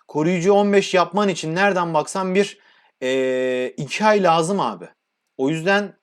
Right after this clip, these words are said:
e, iki aylık falan bir köy olabilir.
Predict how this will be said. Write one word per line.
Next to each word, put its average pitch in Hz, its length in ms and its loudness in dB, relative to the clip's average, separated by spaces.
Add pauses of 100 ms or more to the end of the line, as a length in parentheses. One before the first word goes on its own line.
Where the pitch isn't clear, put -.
(120)
e, 127 300 -6
iki 180 320 -2
aylık 190 340 2
falan 175 320 -2
bir 175 160 0
köy 175 300 0
olabilir. 147 520 -4